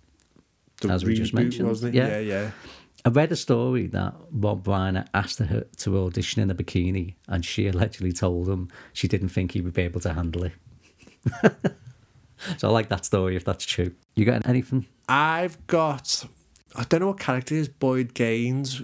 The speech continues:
Speaker 1: was in it. He, oh, I think he plays the, um,
Speaker 2: He's the boyfriend.
Speaker 1: he's the boyfriend, yeah. But I was going through his sort of I M D B history. And I haven't seen it, but I really wanna see it, is he did,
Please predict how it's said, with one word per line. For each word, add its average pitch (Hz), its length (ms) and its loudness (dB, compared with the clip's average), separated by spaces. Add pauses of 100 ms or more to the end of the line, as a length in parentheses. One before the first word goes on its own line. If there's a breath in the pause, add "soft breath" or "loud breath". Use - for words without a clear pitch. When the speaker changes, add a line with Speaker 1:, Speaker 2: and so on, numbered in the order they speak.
Speaker 1:
was 131 280 0
in 131 180 2
it. 87 200 0 (280)
He, 120 540 0
oh, 180 160 2
I - 20 -2
think 196 220 0
he 196 100 -2
plays 180 460 -2
the, 131 480 0
um, 107 220 -4 (260)
Speaker 2:
He's 98 120 0
the 104 80 -2
boyfriend. 87 400 -4
Speaker 1:
he's 120 120 2
the - 80 -8
boyfriend, 123 640 -2
yeah. 123 220 -2 (800 loud breath)
But 147 100 4
I - 20 4
was 147 120 0
going 190 200 2
through 185 180 0
his 151 260 0
sort 147 380 -4
of 123 380 -8 (640)
I 123 140 -2
M 117 180 0
D 120 180 -2
B 120 240 0
history. 127 680 -2 (1200 loud breath)
And 151 300 0
I 151 120 2
haven't 185 240 0
seen 156 260 0
it, 196 80 -4
but 180 80 0
I 135 40 0
really 185 680 -2
wanna 156 260 0
see 131 360 -2
it, 131 260 -4
is 117 300 0
he 143 260 -4
did, 156 340 -2